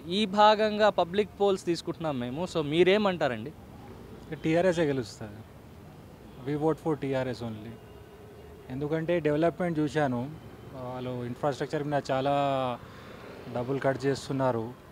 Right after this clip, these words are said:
Speaker 2: మీ cable bridge కూడా కొత్తగా చూడండి, center of attraction ఉంది హైదరాబాద్కి. ఆ, మొత్తం ఇండియాలో మన state గురించి, మన సై-, city గురించి అందరూ మాట్లాడుకుంటున్నారు, ఇట్లుంది అట్లుందని. దానికోసం డెవలప్‌మెంటే కావాలి పబ్లిక్కి,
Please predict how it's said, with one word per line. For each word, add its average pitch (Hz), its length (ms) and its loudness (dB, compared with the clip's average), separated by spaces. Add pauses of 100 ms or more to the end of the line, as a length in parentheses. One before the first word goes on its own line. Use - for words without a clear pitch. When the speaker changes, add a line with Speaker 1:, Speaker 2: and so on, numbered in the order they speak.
(280)
Speaker 2:
మీ 120 200 -10
cable 131 320 -4
bridge 135 220 -2
కూడా 135 140 0
కొత్తగా 131 360 -4
చూడండి, 123 500 0 (360)
center 117 180 -4
of 127 200 0
attraction 131 460 -2
ఉంది 113 120 -2
హైదరాబాద్కి. 117 640 -2 (840)
ఆ, 113 300 -10
మొత్తం 127 300 -2
ఇండియాలో 139 580 0
మన 131 200 -4
state 131 320 -6
గురించి, 135 400 -4
మన 127 160 -4
సై-, 113 260 -8
city 127 220 -4
గురించి 131 360 -4
అందరూ 123 380 -6
మాట్లాడుకుంటున్నారు, 117 920 -6 (720)
ఇట్లుంది 123 380 -4
అట్లుందని. 120 580 -4 (840)
దానికోసం 165 720 -6
డెవలప్‌మెంటే 196 580 6
కావాలి 156 220 8
పబ్లిక్కి, 139 580 0